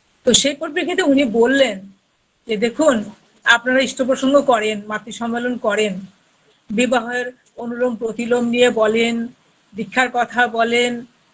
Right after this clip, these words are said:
তারপর সন্তান পালন নিয়ে বলেন, কিন্তু একটা দিক আপনারা অতটা গুরুত্ব দেন না, এই বিষয়গুলো আলোচিত হওয়া দরকার।" তখন কি-, উনি বললেন, এই যে দেখুন, যে দুদিন আগে যে ঘটনাটি ঘটে গেছে,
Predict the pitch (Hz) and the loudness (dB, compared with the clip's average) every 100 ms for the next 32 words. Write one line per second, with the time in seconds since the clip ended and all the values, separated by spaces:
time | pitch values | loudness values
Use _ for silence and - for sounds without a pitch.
0 | _ 208 196 190 190 214 214 202 202 - | _ 0 2 2 2 4 4 2 -2 -8
1 | - 226 214 202 240 269 294 277 254 240 | -6 -2 -2 0 0 0 -2 0 -2 0
2 | 233 196 196 208 214 185 180 - _ - | -2 0 -2 0 0 -2 -10 -16 _ -6
3 | 226 240 - 220 - - 254 220 277 220 | -2 -2 -2 -4 -2 2 2 4 2 2
4 | - _ _ _ 208 220 226 - 240 262 | -4 _ _ _ -2 2 2 2 2 0
5 | 214 208 226 196 - 208 220 208 208 208 | 0 -4 -6 -4 -2 0 0 0 -4 -4
6 | 196 196 - _ 247 277 220 247 269 277 | -4 -6 -14 _ -2 0 -2 0 0 0
7 | 285 359 311 226 214 214 233 240 247 254 | -2 2 2 0 -6 -2 -2 2 4 4
8 | 208 190 185 214 175 165 - _ _ _ | 4 2 2 0 2 0 -6 _ _ _
9 | _ _ _ _ 196 190 220 214 208 - | _ _ _ _ 0 2 0 0 -2 -8
10 | 202 208 220 190 202 214 269 226 214 - | -10 -2 0 2 2 4 4 2 -6 -16
11 | _ _ _ - 233 254 247 254 254 254 | _ _ _ -4 -2 2 2 4 4 4
12 | 196 220 247 240 233 254 214 202 208 220 | 0 -4 0 0 0 0 -2 -4 0 -2
13 | 233 196 190 233 208 185 - - 269 | -2 -6 -6 -2 0 0 -2 -4 -4